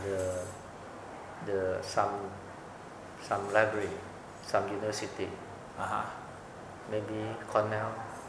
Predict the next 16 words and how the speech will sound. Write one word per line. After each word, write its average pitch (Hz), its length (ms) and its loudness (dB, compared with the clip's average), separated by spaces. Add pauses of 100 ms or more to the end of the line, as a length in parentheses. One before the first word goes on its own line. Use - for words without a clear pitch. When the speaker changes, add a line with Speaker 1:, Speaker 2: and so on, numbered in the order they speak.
(160)
Speaker 2:
Yeah. 98 180 6 (160)
Speaker 1:
Or 107 340 6 (920)
Wisconsin, 113 560 4 (180)
there 104 140 6
may 104 120 2
be 104 260 -2
something 107 420 2
like 107 160 8
a, 98 200 4 (420)
a 95 100 -2
copy 104 540 4
or 104 140 4
the, 92 260 2 (2000)
how 113 60 2
you 101 180 -2
call, 104 360 6